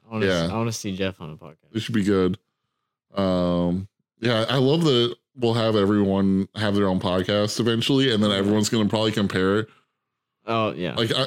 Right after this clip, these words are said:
Speaker 2: I just imagine
Speaker 1: Willie won't shut up about his numbers <laughs> in the
Speaker 2: Oh,
Speaker 1: group message.
Speaker 2: oh, dude,
Speaker 1: Yeah.
Speaker 2: I sent him earlier.
Speaker 1: <laughs>
Speaker 2: I shouldn't have done it.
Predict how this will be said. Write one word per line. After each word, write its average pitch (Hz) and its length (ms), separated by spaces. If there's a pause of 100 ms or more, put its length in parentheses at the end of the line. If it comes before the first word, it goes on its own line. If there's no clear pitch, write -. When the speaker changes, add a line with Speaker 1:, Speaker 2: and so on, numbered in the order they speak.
Speaker 2:
I 139 100
just 151 180
imagine 131 380
Speaker 1:
Willie 170 220
won't 147 180
shut 127 220
up 120 100
about 107 240
his 101 140
numbers 104 480
<laughs> - 0
in 165 320
the 180 280
Speaker 2:
Oh, 170 160
Speaker 1:
group 160 140
message. 151 240
Speaker 2:
oh, 175 60
dude, 165 180
Speaker 1:
Yeah. - 60
Speaker 2:
I 147 40
sent 170 280
him 160 120
earlier. 147 320
Speaker 1:
<laughs> 165 760
Speaker 2:
I 139 80
shouldn't 170 240
have 139 100
done 127 220
it. 110 160